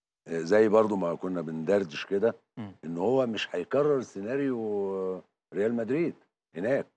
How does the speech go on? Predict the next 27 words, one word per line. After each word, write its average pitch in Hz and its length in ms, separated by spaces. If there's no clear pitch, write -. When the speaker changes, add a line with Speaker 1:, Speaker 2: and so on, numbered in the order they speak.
Speaker 1:
يعني 62 140
مش 67 140
هيلعب 92 280
مع، 85 480
آآ، 73 460
الوداد 82 500
بشكل 104 460
دفاعي، 82 500
لكن 87 300
Speaker 2:
مم. 87 160
Speaker 1:
من 107 240
المهم 104 480
جدا 117 460
إنه، 87 540
آآ، 80 220
خط 147 320
الدفاع 110 500
يبقى 87 340
عارف 131 500
الواجبات 92 560
المطلوبة 95 460
منه، 69 260
يعني 73 440
لازم 90 460
ي-، 82 240
يعني 78 520
ي-، 80 160